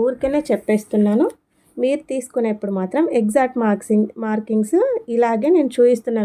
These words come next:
విధంగా తీసుకోండి, ఓకేనా? So, ఇక్కడ టూ ఇంచ్కి, టూ ఇంచ్కి మార్జిన్ పెట్టండి, వన్ అండ్ హాఫ్ ఏమో ఖర్చు కోసం పెట్టండి, ఓకేనా?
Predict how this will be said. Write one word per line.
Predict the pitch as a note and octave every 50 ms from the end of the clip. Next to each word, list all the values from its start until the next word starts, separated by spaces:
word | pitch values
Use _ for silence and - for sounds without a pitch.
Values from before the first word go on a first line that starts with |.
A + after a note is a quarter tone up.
| G3+
విధంగా | G3 F#3+ G3 G3 G#3 C4 C4 -
తీసుకోండి, | C#4 B3 - - - G3 F#3 F3 D#3+ - - - A3+
ఓకేనా? | A3 G#3+ C4+ C#4+ E4+ A#4 A#4 _ _ _ _ _ _ _ -
So, | B3+ A#3 A3+
ఇక్కడ | A3 - A3+ G#3+ G#3+ -
టూ | A3 A3 A3+ A#3+
ఇంచ్కి, | B3+ B3 B3 - - C4+ B3+ - - _
టూ | - A#3 A3 A3 A#3
ఇంచ్కి | B3 B3 B3 - - D4+ D4+ E4 D#4+ - _ _ _ _ _ _ - B3 A3+
మార్జిన్ | A3 G#3+ G#3 A#3+ A#3+ A#3+ A3+ A#3
పెట్టండి, | A3 A3 A#3+ A#3 A#3 A#3+ D#4+ G#4 C5+ - _ _ _ _ _ _ _ - B3
వన్ | A#3+ A#3+ C4 C4
అండ్ | C4 B3 B3+
హాఫ్ | B3 A#3 - B3 A#3
ఏమో | B3+ D#4 D#4 - C4+
ఖర్చు | A#3 - - B3+ A#3+ A#3
కోసం | G#3+ G#3 - G3+ F#3+ F#3
పెట్టండి, | E3 E3+ - - F3 F3+ E3+ - - A3+
ఓకేనా? | A3 G#3+ B3+ C#4 F4+ A4+